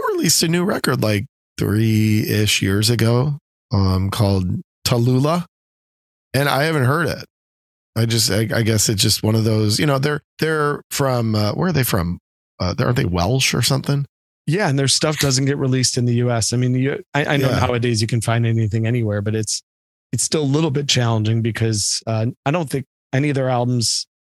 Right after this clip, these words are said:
Speaker 2: since the, the kind of two that got popular-ish, um, have been,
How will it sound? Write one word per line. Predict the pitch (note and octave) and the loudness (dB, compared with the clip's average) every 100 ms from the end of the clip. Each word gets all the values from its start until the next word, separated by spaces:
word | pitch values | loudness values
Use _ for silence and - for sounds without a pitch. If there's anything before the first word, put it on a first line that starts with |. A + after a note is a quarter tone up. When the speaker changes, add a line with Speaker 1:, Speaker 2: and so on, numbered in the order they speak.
| _ - | _ -8
Speaker 2:
since | - D3 C3 - | -2 0 0 -2
the, | C3+ B2 B2 | -2 -2 -2
the | C#3+ B2+ | -2 -2
kind | A2+ C3 | 0 0
of | A#2+ | 0
two | - C#3+ | 0 0
that | C3 A2+ | 0 0
got | A2+ G2+ | 0 0
popular-ish, | B2 C#3+ C3 A2+ G#2+ G#2+ A2+ C3+ A2+ - - - _ _ _ - | 0 0 0 0 0 -2 -2 -2 0 -2 -4 -8 _ _ _ -4
um, | A2+ A2+ G#2+ G#2 | 0 0 0 0
have | A#2+ | 0
been, | A#2+ A#2 A2+ A2 | 0 0 0 -2